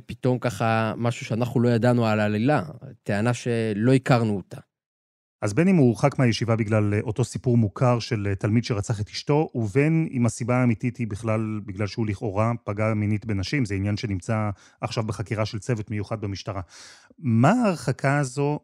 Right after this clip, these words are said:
Speaker 2: עשתה למעמד של הרב טאו בישיבת מרכז הרב?
Speaker 1: איך שלא יהיה, הדברים התגלגלו כך שכשהרב צבי יהודה קוק נפטר, לפני יותר מארבעים שנה,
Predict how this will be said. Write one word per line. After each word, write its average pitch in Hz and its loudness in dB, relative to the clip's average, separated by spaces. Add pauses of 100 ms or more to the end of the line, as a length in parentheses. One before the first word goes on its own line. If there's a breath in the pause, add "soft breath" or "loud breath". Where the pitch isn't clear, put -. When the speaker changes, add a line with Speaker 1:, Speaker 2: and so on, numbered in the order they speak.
Speaker 2:
עשתה - -2
למעמד 113 2
של 117 -4
הרב 107 -2
טאו 107 -4
בישיבת 101 -6
מרכז 95 -6
הרב? 98 -4 (680)
Speaker 1:
איך 220 2
שלא 208 0
יהיה, 180 2 (120)
הדברים 135 0
התגלגלו 143 2
כך 156 0 (680)
שכשהרב 160 0
צבי - -10
יהודה 139 -2
קוק - -10
נפטר, 123 -6 (960)
לפני - -4
יותר 113 -4
מארבעים 95 -6
שנה, 101 -8